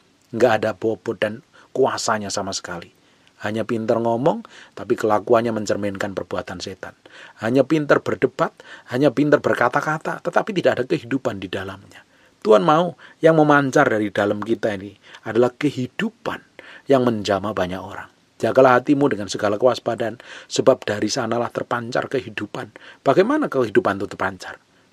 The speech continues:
kalau tidak ada sumber kehidupan di dalamnya? Bagaimana kehidupan akan memancar dalam kehidupan kita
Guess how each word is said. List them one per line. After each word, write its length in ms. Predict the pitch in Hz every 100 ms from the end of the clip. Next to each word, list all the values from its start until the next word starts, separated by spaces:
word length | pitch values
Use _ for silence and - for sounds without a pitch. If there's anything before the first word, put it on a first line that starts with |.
| -
kalau 160 | 107
tidak 180 | 104 107 101
ada 140 | 101 98
sumber 340 | - 110 98
kehidupan 400 | 98 98 98 92
di 80 | 90
dalamnya? 480 | 90 92 90 113 85 _ _ - _ 143
Bagaimana 480 | 143 202 - 120 113
kehidupan 400 | 156 139 175 170
akan 160 | 175
memancar 320 | 165 160 156
dalam 240 | 120 127 139
kehidupan 580 | - 143 - 123 143 139
kita 380 | 185 135 123